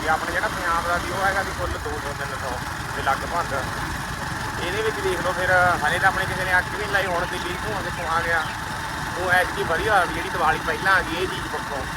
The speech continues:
ਸਰਕਾਰਾਂ ਨੂੰ ਪਤਾ ਤਾਂ ਲੱਗ ਗਿਆ ਵੀ ਹੈ ਨਾ, ਇਹ ਆਪਣੇ ਧੂੰਆਂ ਆਪਾਂ ਨਹੀਂ ਉਹ ਕਰਦੇ ਹੈਗੇ। ਚਲੋ ਬਾਕੀ ਸਹੀ ਹੋਇਆ ਐਤਕੀ ਜੇ ਪਹਿਲਾਂ ਆਈ ਦੀਵਾਲੀ ਆਪਣੇ ਲਈ ਤਾਂ ਫਾਇਦੇ 'ਚ ਵੀ ਆ। ਹਾਲੇ ਤੱਕ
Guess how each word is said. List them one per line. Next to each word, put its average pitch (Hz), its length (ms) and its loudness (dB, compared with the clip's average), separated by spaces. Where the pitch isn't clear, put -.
ਸਰਕਾਰਾਂ 165 420 2
ਨੂੰ 175 80 -4
ਪਤਾ 175 280 0
ਤਾਂ 185 80 2
ਲੱਗ 175 140 2
ਗਿਆ 208 160 2
ਵੀ 202 140 0
ਹੈ 196 60 2
ਨਾ, 202 200 2
ਇਹ 170 60 2
ਆਪਣੇ 180 340 2
ਧੂੰਆਂ 185 320 4
ਆਪਾਂ 175 320 4
ਨਹੀਂ 170 180 2
ਉਹ 165 100 0
ਕਰਦੇ 170 300 2
ਹੈਗੇ। 185 240 0
ਚਲੋ 185 220 0
ਬਾਕੀ 180 320 2
ਸਹੀ 165 260 2
ਹੋਇਆ 180 240 6
ਐਤਕੀ 165 300 2
ਜੇ - 80 0
ਪਹਿਲਾਂ 170 280 2
ਆਈ 196 80 4
ਦੀਵਾਲੀ 180 340 0
ਆਪਣੇ 180 280 2
ਲਈ 185 100 0
ਤਾਂ 190 120 0
ਫਾਇਦੇ 180 280 0
'ਚ 180 80 -6
ਵੀ 175 120 -2
ਆ। 175 60 2
ਹਾਲੇ 185 180 2
ਤੱਕ 208 200 0